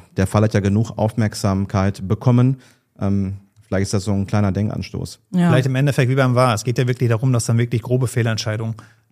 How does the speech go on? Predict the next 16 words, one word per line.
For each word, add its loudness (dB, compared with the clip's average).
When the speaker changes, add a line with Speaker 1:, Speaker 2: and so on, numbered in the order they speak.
Speaker 3:
äh, -2
irgendwie 0
korrigiert -4
werden -2
und -2
nicht -2
jedes 0
kleine 0
Zipperlein, 2
wo 2
man 2
in 0
jede 0
Richtung -2
argumentieren -2
kann. 0